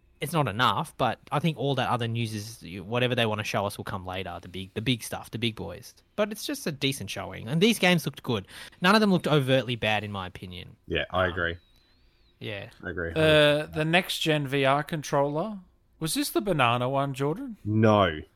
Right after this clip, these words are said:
Speaker 2: no.
Speaker 1: <laughs>
Speaker 2: So I think this might have been found at the same time.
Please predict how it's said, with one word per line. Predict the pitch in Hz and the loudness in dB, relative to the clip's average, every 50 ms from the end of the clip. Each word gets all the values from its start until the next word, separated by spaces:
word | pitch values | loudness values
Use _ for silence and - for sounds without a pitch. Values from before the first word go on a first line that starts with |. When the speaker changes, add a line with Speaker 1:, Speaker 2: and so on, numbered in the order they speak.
| - _ - - | -20 _ -8 -4
Speaker 2:
no. | 101 98 | 0 2
Speaker 1:
<laughs> | 98 - - - 208 180 - | 4 4 6 6 4 6 6
Speaker 2:
So | 233 214 214 208 220 - - | 6 6 6 4 2 4 4
I | 202 - | 0 0
think | - - 139 156 170 - | 0 2 2 2 2 2
this | - 185 - | -2 -2 4
might | 151 143 139 | 6 6 6
have | 135 120 | 8 6
been | 117 107 | 4 4
found | 104 - 110 104 113 107 | 4 2 2 4 4 4
at | 113 - | 4 2
the | - 98 | 0 -4
same | - - 113 98 95 92 87 | 0 2 2 2 2 -2 -4
time. | 90 95 95 92 95 113 165 208 | -2 -2 0 2 0 0 -2 -4